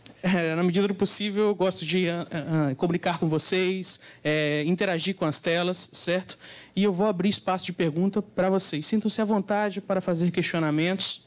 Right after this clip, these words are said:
certo? Primeiramente, eu ainda não me apresentei. Meu nome é Bruno Guerra de Azevedo, ok? Vou passar pro lado de lá. Eu sou membro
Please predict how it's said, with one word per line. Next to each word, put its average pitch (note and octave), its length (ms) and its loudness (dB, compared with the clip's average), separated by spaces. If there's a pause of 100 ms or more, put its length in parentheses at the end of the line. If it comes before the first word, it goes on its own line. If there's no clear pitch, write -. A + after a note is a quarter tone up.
certo? F#3 400 -2 (800)
Primeiramente, F3 460 2
eu G3 40 2
ainda F3 140 2
não F3 80 2
me F3+ 60 2
apresentei. F3 720 0 (440)
Meu F3+ 220 2
nome F#3 240 2
é E3 100 0
Bruno F#3 360 2
Guerra E3 260 0
de D#3+ 80 -2
Azevedo, D#3+ 540 0 (340)
ok? E3+ 460 0
Vou E3+ 100 -6
passar D3+ 220 -2
pro C#3 140 -2
lado C#3 120 0
de C3+ 80 -2
lá. - 120 -8 (1700)
Eu F3 100 2
sou A#3+ 260 2
membro G3+ 520 0